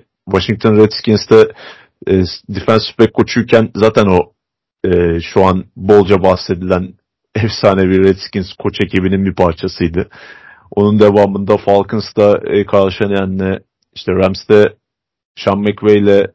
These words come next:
Vic Fangio'yla, e, Falcons'ta yine, e, Dan Quinn'le, yine Kyle Shanahan da o ekibinin parçasıydı. Yani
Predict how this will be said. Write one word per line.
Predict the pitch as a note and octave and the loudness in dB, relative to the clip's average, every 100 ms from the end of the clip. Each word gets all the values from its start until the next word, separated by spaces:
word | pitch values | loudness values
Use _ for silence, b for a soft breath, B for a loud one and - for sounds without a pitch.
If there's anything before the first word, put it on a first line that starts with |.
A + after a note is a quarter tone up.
| _ G#2 | _ -10
Vic | F#2+ - | -6 0
Fangio'yla, | G2+ G#2 G2 G2+ G2 G2 F#2+ - b b b b b b - | 0 0 2 2 4 4 2 0 b b b b b b -10
e, | F2 E2+ E2+ E2+ - _ _ _ _ _ _ _ _ _ _ _ _ _ - | -8 -6 -4 -6 -8 _ _ _ _ _ _ _ _ _ _ _ _ _ -2
Falcons'ta | G2 - G#2 A2+ | -2 -2 -4 0
yine, | A2 G#2+ G#2+ G#2+ - - - | 2 4 4 4 0 -8 -6
e, | G2+ F#2+ F#2+ F#2+ G2 - _ _ _ _ _ _ _ _ _ _ - | -2 0 0 0 -4 -10 _ _ _ _ _ _ _ _ _ _ -2
Dan | G2 G2 | 0 0
Quinn'le, | G2 A2 G2+ G2 F#2+ F#2+ - _ | 0 0 0 0 0 -2 -6 _
yine | - G2+ | -4 -2
Kyle | - F#2+ F#2+ | 0 0 0
Shanahan | G2 F#2+ F2+ | -2 0 0
da | F#2 | 2
o | F2+ - - | 0 -2 -8
ekibinin | F#2 G2 F#2 F2 | -4 -2 -2 -2
parçasıydı. | F#2+ F#2 - F#2+ F#2 | -2 -2 -2 -6 -2
Yani | F2+ | 0